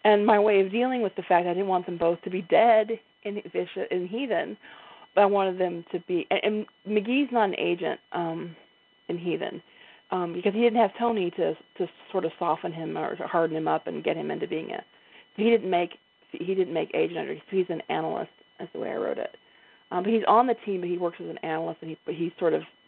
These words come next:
part-time in cybercrime. Um, but the way I, the way I dealt,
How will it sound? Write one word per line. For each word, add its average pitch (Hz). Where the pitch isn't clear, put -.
part-time 160
in 147
cybercrime. -
Um, 165
but 233
the 226
way 254
I, 240
the 226
way 262
I 247
dealt, 226